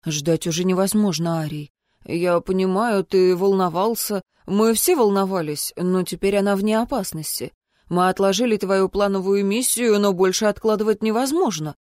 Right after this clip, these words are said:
Весь этот мир основан на традициях, и люди в недоумении.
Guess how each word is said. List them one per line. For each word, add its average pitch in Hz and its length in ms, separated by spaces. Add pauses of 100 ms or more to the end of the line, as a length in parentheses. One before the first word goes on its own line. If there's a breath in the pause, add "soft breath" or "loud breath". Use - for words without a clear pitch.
(340)
Весь 180 420
этот 202 280
мир 233 320
основан 233 600
на 233 120
традициях, 220 840 (180)
и 202 140
люди 196 280
в 196 60
недоумении. 208 840